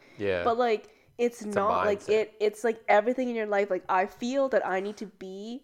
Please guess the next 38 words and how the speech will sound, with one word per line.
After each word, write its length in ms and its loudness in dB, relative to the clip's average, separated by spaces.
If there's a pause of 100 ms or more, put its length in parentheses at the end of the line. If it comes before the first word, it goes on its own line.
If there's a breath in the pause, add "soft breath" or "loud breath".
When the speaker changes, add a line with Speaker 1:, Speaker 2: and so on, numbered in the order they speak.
Speaker 2:
perfect 580 -2
in 140 -4
order 320 2
to 220 -10
be 240 -8
loved, 640 -4
which 180 0
Speaker 1:
Yeah. 80 6
Speaker 2:
is 60 2
not 260 2
true 260 -2
at 100 0
all. 520 -2 (500 loud breath)
But, 140 2
like, 240 2
I, 280 2 (160)
I, 200 2 (880 soft breath)
like, 200 -4
you 120 -6
know, 260 -2
like, 340 -4
uh, 120 -6
some 240 -4
of 120 -2
it 120 0
from 200 -6
growing 360 -2
up, 420 -4
I 80 2
just 480 -8 (160)
thought 320 6
that, 140 0
like, 240 -4
I 80 -2
had 280 -2
to 80 -10
be 600 -10
as, 480 0